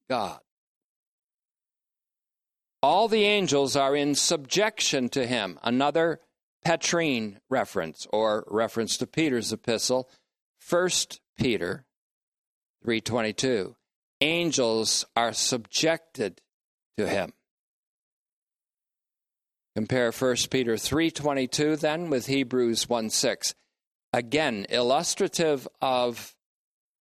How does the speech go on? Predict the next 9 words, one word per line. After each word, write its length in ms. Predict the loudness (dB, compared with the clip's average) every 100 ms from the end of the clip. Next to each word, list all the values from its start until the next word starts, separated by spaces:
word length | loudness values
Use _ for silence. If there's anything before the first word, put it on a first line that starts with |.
| _ _ -2
a 120 | -2 -4 -6
parallel 1080 | -2 2 4 4 4 2 2 0 -2 -6 -10 _ _ _ _ _ _ _ _ _ _ _ _
of 200 | -4 -2
the 120 | -6 -8 _ -6
Petrine 540 | -4 0 0 2 2
writings 640 | 2 0 -2 -6 -6 -6 -6 _ _ _ _ -4
with 420 | 0 0 -2 -8 _ _
the 100 | -2
writings 600 | 2 2 2 -2 -2 -4